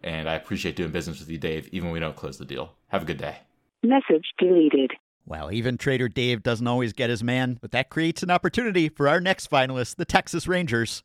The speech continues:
Speaker 3: Chris Young's opening offer, a quartet of prospects, Jack Leiter, Owen White, Tekoa Roby, and Justin Foscue. Perry was intrigued, but he's not a big Foscue fan. Can Chris Young do better to complete the quartet and the Ohtani trade?
Speaker 2: Next message.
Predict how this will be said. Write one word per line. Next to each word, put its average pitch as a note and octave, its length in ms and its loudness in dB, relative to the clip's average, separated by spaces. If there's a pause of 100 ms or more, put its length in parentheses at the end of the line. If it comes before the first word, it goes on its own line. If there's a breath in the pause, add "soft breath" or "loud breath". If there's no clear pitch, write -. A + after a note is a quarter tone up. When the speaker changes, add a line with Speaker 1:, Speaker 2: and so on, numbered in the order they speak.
Speaker 3:
Chris - 240 0
Young's D#3+ 320 2
opening E3+ 360 2
offer, G#3+ 440 2
a G2+ 120 -4
quartet - 580 4
of A2+ 160 -4
prospects, F#2 560 -2
Jack - 300 4
Leiter, C#3 420 2
Owen F#3 280 6
White, C3 280 4
Tekoa G3 400 2
Roby, C3 460 2
and F2+ 240 -6
Justin C#3 400 0
Foscue. A2 640 0
Perry A2 220 -2
was B2+ 180 2
intrigued, A#3 600 -4 (120)
but G2+ 120 -4
he's G2 160 -10
not D#3 160 -6
a F3 60 -6
big F3 220 -2
Foscue E3+ 460 -2
fan. C2+ 340 -10 (100)
Can D#3+ 260 -2
Chris F3+ 280 0
Young F3 180 4
do F#3 140 -2
better C#3+ 460 4
to A2 100 -12
complete - 420 -8
the - 80 -4
quartet E3 580 2
and G#2 220 -4
the G2+ 80 0
Ohtani A#2 420 -2
trade? F#2 420 0 (180)
Speaker 2:
Next A#3 440 2
message. D#3+ 440 2